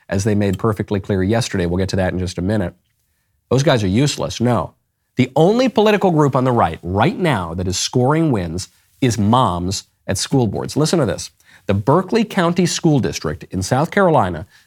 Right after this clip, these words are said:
just swore in its new school board members who were elected last week, six of whom were endorsed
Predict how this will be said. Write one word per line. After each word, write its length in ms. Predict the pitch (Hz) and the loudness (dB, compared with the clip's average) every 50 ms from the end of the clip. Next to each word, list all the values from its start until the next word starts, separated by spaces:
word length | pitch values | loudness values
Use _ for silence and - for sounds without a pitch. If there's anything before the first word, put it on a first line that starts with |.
| _ - | _ -4
just 340 | - 143 139 160 175 - - | 0 2 2 2 0 -2 -6
swore 480 | - - - - 175 175 165 151 120 | -8 -6 -2 2 4 4 4 4 2
in 200 | 95 90 95 92 - | 2 0 -2 -4 -4
its 180 | 95 95 - | -6 -8 -6
new 340 | 98 92 92 98 107 120 131 | -4 -2 0 2 2 2 0
school 320 | 131 - - - 131 123 | 0 -2 -2 -2 0 0
board 280 | 120 113 104 87 85 85 | 0 0 0 0 -2 -2
members 400 | 80 73 67 76 76 71 - - - _ _ | -4 -6 -6 -8 -8 -8 -8 -10 -14 _ _
who 120 | - 131 131 | 0 0 2
were 180 | 127 127 127 | 2 2 2
elected 460 | 123 113 104 92 - - 107 90 - - _ - | 2 2 2 0 -2 -2 -4 -4 -4 -6 _ -6
last 420 | 92 90 95 101 104 98 - - | -4 0 0 2 0 0 -2 -2
week, 260 | 107 95 82 - - - - - - _ | -2 -2 -2 -4 -8 -14 -20 -20 -18 _
six 340 | - - - 254 254 - 240 | -4 0 0 0 0 0 0
of 120 | 190 147 | 0 2
whom 180 | 151 131 127 120 | 2 2 2 2
were 120 | 113 120 | 2 2
endorsed 440 | 113 98 101 92 90 95 - - | 0 0 0 0 0 -2 -4 -6